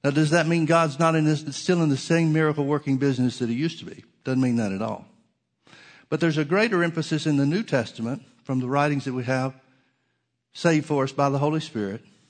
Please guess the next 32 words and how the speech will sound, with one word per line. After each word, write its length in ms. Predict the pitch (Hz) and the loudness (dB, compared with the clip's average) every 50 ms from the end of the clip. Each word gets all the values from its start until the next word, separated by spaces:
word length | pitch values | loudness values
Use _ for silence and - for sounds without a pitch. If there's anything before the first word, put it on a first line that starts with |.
| _ _ _ _ _ _ _ _ | _ _ _ _ _ _ _ _
there's 180 | - 143 131 120 | -4 -4 -2 -2
a 60 | 139 | -4
greater 360 | 123 143 165 180 190 185 175 | -2 0 0 2 2 2 0
emphasis 400 | 170 165 165 147 135 - 143 - | 0 0 -2 -4 -6 -6 -8 -4
in 120 | - 135 127 | -2 0 0
the 80 | 135 | 0
New 180 | 143 151 170 196 | 0 0 -2 -2
Testament 480 | 185 - 139 120 117 - - 131 131 - - - - - - _ | -2 -2 -4 -4 -4 -6 -8 -10 -10 -10 -18 -20 -20 -20 -12 _
of 140 | 123 120 127 | -10 -8 -2
God's 280 | 143 147 151 151 135 | 0 2 2 0 0
compassion 800 | - - 131 123 - - 190 208 226 202 - - - 98 - - - _ _ _ _ _ _ _ _ _ _ _ _ _ _ _ _ _ | -2 -2 -2 -2 0 0 -2 -2 -2 -4 -8 -10 -12 -14 -14 -14 -20 _ _ _ _ _ _ _ _ _ _ _ _ _ _ _ _ _
being 280 | 135 139 139 139 131 | 0 2 2 2 2
shown 560 | 120 - - 165 156 151 147 143 139 139 135 135 - _ _ _ _ _ | 0 0 0 2 2 2 2 2 0 0 -2 -6 -14 _ _ _ _ _
through 160 | - 127 127 | 0 0 0
healing 560 | 117 147 196 190 165 147 127 113 123 139 123 - - _ _ _ _ _ _ _ _ _ _ _ _ _ | 2 2 0 0 0 0 0 0 -2 -4 -6 -10 -20 _ _ _ _ _ _ _ _ _ _ _ _ _
and 180 | - 117 117 117 | -4 -4 -4 -4
such 480 | - - 127 117 123 131 - - - - _ _ _ _ _ _ _ _ _ _ _ _ _ _ _ _ _ | -2 -2 -2 0 -2 -2 -6 -14 -18 -20 _ _ _ _ _ _ _ _ _ _ _ _ _ _ _ _ _
than 260 | 123 147 147 151 147 | 0 2 2 4 2
the 80 | 139 131 | 0 0
power 480 | - - 202 220 240 226 170 143 139 | -2 0 0 2 2 2 0 0 -2
that 160 | 139 135 127 | -2 -2 -2
was 120 | 123 127 123 | -2 -4 0
demonstrated 560 | 131 147 147 139 131 - - 143 143 135 131 | 0 0 2 0 0 -2 -2 -2 0 0 0
in 120 | 131 127 | 0 0
the 120 | 123 123 147 | 0 0 0
Old 200 | 175 202 196 165 | 0 -2 -4 -4
Testament 400 | - 127 127 - - 147 143 139 | -4 -4 -4 -2 -4 -6 -6 -4
through 100 | 127 123 | -6 -8
the 80 | 120 | -6
working 340 | 117 117 123 120 - 113 110 | -6 -6 -6 -8 -8 -8 -8
of 100 | 113 98 | -6 -4
miracles. 540 | 120 151 160 117 - - - _ - - - | -4 -4 -4 -6 -10 -12 -20 _ -20 -20 -20